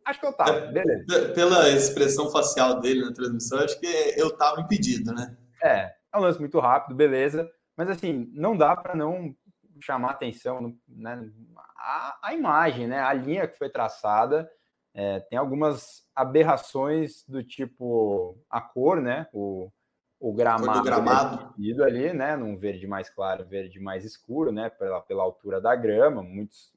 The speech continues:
Speaker 1: gramados são assim, até pra facilitar a vida do,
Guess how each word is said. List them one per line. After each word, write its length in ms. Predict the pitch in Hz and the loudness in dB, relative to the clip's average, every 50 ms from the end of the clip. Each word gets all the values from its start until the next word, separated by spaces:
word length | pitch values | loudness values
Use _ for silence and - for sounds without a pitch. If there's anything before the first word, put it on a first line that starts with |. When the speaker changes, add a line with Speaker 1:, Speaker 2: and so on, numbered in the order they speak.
| _ | _
Speaker 1:
gramados 420 | - 107 101 98 95 95 98 - - | -8 -6 -6 -4 -4 -6 -8 -10 -12
são 160 | - 113 120 | -8 -4 -2
assim, 460 | 139 143 - - - 131 151 196 202 _ _ _ _ _ _ _ _ _ - | -2 -2 -4 -8 -8 -8 -8 -8 -8 _ _ _ _ _ _ _ _ _ -6
até 320 | 160 180 175 - - 165 | -4 -4 -4 0 0 0
pra 220 | 170 - 277 254 - | 0 0 -4 -6 -2
facilitar 640 | - 262 - - - 277 262 - - - 160 160 139 | -2 -4 -4 -4 -6 -8 -8 -6 -2 2 4 4 4
a 60 | 104 | 4
vida 320 | 101 120 131 123 113 104 | 2 -6 -4 -4 -4 -4
do, 420 | 98 101 98 95 92 92 90 95 | -4 -6 -8 -6 -6 -8 -10 -12